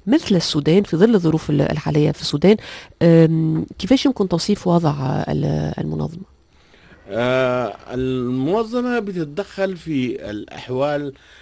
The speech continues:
Speaker 2: بتاعت ال-، ال-، نحن ما بعيدين عن الكرايسيس، يعني، ما بعيدين عن ال-، الأوضاع اللي بتواجه دولنا الأعضاء، آه،
Speaker 1: مهم.
Speaker 2: المختلفة،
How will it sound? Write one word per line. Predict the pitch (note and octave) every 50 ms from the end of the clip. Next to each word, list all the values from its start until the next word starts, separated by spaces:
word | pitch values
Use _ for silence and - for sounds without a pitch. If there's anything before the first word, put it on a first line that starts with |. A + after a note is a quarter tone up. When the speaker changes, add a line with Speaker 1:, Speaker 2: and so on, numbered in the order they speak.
| _ _ -
Speaker 2:
بتاعت | F2+ G#2 G2+ F#2+ - G#2 G2+ G#2+ G#2+ G2 A2
ال-، | A2 A2+ A2+ A2+ A2 A2+ A2 G#2+ G#2 F#2+ G#2+ A#2 - - A#2+
ال-، | A#2+
نحن | C3 D3 - E3
ما | D#3+ E3 D#3+ D3+
بعيدين | C3+ A#2+ B2 B2 A#2 B2 B2
عن | A2 G2 G#2 G#2+
الكرايسيس، | G2 F2+ - - A2 A2 - - F#2 E2 C#2 - - -
يعني، | F#2+ F#2+ G#2 A2
ما | A2+ A#2+ C3+
بعيدين | C3 A2+ A2 G#2+ G2+ G#2+ A2+ A2+ G#2+ G2 G2 - - - - - - - _
عن | - G2 G#2 G#2+
ال-، | G#2+ G2+ G2+ G2 G2
الأوضاع | F#2 F#2 G2 F#2+ D#2 G2 G#2 G2+ A#2 A#2+ A#2+
اللي | A2 G#2 G2
بتواجه | G2+ F#2+ F#2 A2 A#2 A2+ G#2+ G#2+ G#2+
دولنا | F#2+ F#2+ G#2 G#2+ A2+ A2 G#2 F#2+ F#2+ F#2+
الأعضاء، | F#2 F#2 F#2 F#2 F2+ F#2 G#2 G2+ F#2+ - _ _ _ -
آه، | F#2+ F#2 E2 E2
Speaker 1:
مهم. | D#2+ D#2
Speaker 2:
المختلفة، | F#2+ G2 F#2+ - - - G2+ F#2+ - - G2+ A#2